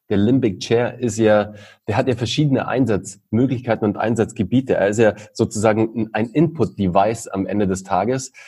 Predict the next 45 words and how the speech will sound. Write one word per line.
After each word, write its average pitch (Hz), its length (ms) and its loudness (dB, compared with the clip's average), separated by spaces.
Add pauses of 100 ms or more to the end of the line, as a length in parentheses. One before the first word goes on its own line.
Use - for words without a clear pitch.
(300)
das - 440 -2
für 107 480 2
Virtual 110 460 0
Reality 117 380 2
genutzt 110 400 -2
wird, 107 260 2
das 104 200 -4
im 110 180 0
medizinischen 113 760 2
Einsatzgebiet 113 680 -2
unterwegs 107 440 -2
ist. 107 160 -2 (520)
Erzähl 143 280 2
uns 160 80 0
doch 120 120 -2
da 123 120 4
mal 127 140 4
ein 120 180 2
paar 120 180 0
Punkte 160 320 -2
bitte 131 460 0 (140)
zu - 120 -2
den 113 240 2
Einsatzgebieten 120 1080 0
vom 117 280 0
Limbic 110 320 2
Chair. 104 260 0
Also 92 340 -4
wo 151 220 2
wird 135 140 4
er 110 260 2
eingesetzt, 131 720 -2
wie 147 240 2
wird 160 100 2
er 151 100 2
vor 151 160 -4
allem 120 200 -2
eingesetzt 123 500 -2
und 104 80 0
wie 117 100 0
können 117 200 -2
wir 110 60 2
uns 107 100 -4
das 101 100 -10
vorstellen? 85 540 -2